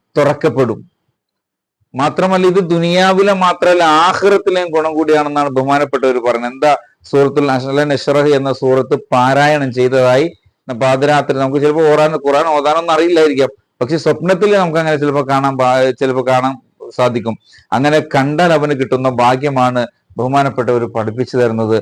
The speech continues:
അല്ലാഹു തആല അതേ രീതിയിലുള്ള നല്ല രീതിയിലുള്ള സ്വപ്നങ്ങൾ കാണാൻ നമുക്ക് അല്ലാഹു ഭാഗ്യം നൽകി അനുഗ്രഹിക്കുമാറാകട്ടെ.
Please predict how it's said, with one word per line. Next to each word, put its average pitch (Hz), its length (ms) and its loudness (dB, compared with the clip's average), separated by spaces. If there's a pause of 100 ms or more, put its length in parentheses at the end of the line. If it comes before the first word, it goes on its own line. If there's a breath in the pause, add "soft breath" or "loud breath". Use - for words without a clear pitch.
(300 soft breath)
അല്ലാഹു 170 380 4
തആല 147 180 2
അതേ 143 200 2
രീതിയിലുള്ള 143 400 2
നല്ല 131 380 0
രീതിയിലുള്ള 135 340 0
സ്വപ്നങ്ങൾ 127 440 -6 (160)
കാണാൻ 123 260 -2
നമുക്ക് 123 280 -4
അല്ലാഹു 117 200 -2 (100)
ഭാഗ്യം 113 280 -2
നൽകി 110 220 -6
അനുഗ്രഹിക്കുമാറാകട്ടെ. 110 1000 -2